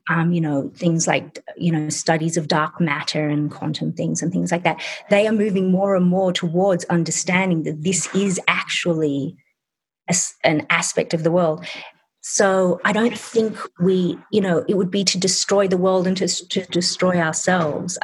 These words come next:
Um, and in, in fact, you know, for me to ask that question, that is probably the most beautiful aspect of our being. The other thing is, I think that science is a story. It's just a different kind of story. So if you think of what an experiment is,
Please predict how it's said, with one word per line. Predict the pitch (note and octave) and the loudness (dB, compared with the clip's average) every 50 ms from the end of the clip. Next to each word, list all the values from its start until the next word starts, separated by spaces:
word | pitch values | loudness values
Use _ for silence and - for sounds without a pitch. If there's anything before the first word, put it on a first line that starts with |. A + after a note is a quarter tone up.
| - - - | -6 -2 0
Um, | E3+ E3 D#3+ D#3+ D#3+ - - | 2 2 2 2 0 0 0
and | G3 F3+ | 2 2
in, | F3 E3+ F3 F3 F3 - | 2 2 2 0 -2 0
in | - F3+ F3+ | 0 0 2
fact, | F3+ - - - - - - | 2 2 0 0 -2 -2 -2
you | F3+ D#3 | 0 0
know, | D3+ C#3+ | 0 0
for | C#3+ - F3 | -2 0 0
me | E3+ E3+ F3 F#3+ G3+ F#3+ E3 D3+ D3+ E3+ F3+ F3+ - - - - - | 2 2 2 2 2 2 2 0 -2 -2 -4 -6 -8 -12 -16 -16 -6
to | - - - | -2 0 2
ask | E3+ E3+ - | 2 2 2
that | E3 E3 - | 0 0 2
question, | - E3 E3+ - - - E3+ E3 D#3 D#3 D3 - F#3 | 0 0 0 -2 -2 -2 0 0 0 0 -2 0 0
that | F3+ F3 - - | 0 0 0 2
is | F3+ F#3 E3 D3+ - - _ _ | 2 2 2 0 -6 -12 _ _
probably | - F3+ E3+ F3 E3 D#3+ E3 | 0 0 0 2 2 0 0
the | E3+ E3+ | 2 2
most | F3 E3+ E3 D#3+ D3+ | 0 0 0 -2 -2
beautiful | - E3 E3 F3+ - F#3 F3+ - E3 D#3 D3+ - - | -2 -2 0 0 0 -2 -4 -2 -2 -2 0 0 0
aspect | D#3 E3+ - - - D#3 D3 - - | -2 -2 -2 -4 -6 -6 -6 -4 -4
of | D#3+ D#3 | -4 -2
our | E3 D3 D3+ | -2 -2 0
being. | D3 E3 F3+ F3+ D#3+ C#3+ C#3+ D#3 E3+ F3+ - - - - - - - | 0 2 2 2 2 -2 -4 -6 -6 -8 -10 -12 -14 -14 -10 -2 2
The | - | 2
other | G#3+ B3+ C4+ D#4 | 4 4 4 0
thing | D4+ - - A3+ G#3+ G3 | 0 0 0 0 2 2
is, | F#3+ F#3 F3 F3 - - | 2 2 2 0 -2 -4
I | F#3 | -4
think | F#3+ F#3 - - A#3 A3+ | -4 -2 0 0 0 0
that | - F#3+ F#3 | 0 -2 -2
science | - - G3+ G3 G3 G3+ G3 F3+ E3+ E3+ E3+ - - _ | -2 0 2 2 2 2 2 2 2 0 0 -4 -4 _
is | G3 A3+ A3 | 0 2 2
a | A3 G#3 | 2 2
story. | - - - - - - - - - - - - - - _ _ _ _ - | 0 0 0 0 0 0 0 -2 -2 -6 -8 -10 -14 -14 _ _ _ _ -6
It's | F3 - | -4 -4
just | G#3 - - | -2 -2 -2
a | F#3+ | -2
different | F3+ G3 F#3 - F#3+ - - | 0 0 0 0 -2 -4 -4
kind | - - F#3 G3 G3 F#3+ | -2 -2 0 0 0 0
of | F3+ E3+ | -2 -4
story. | - - - D#3 D3 C#3+ - - F2+ - F3+ - - - - - - | -4 -4 -2 -2 0 0 0 -2 -4 -6 -8 -10 -14 -14 -16 -14 -4
So | - - G3 | 0 2 2
if | F#3+ F#3 F#3 A3+ | 2 2 0 -2
you | G#3 | 0
think | - B3 B3 | 2 2 2
of | C4 C#4 - | 2 2 2
what | G#3 F#3+ F3+ | 2 2 2
an | F3 | 2
experiment | - - - - - - G3+ G#3 A3+ A#3 A3 G3+ F3+ F3 F3 - | 0 -2 -4 -4 2 2 4 4 4 2 0 0 0 0 0 0
is, | D#3+ D3+ D3 C#3+ C#3+ D3 - - - | 0 0 0 0 -2 -4 -4 -8 -10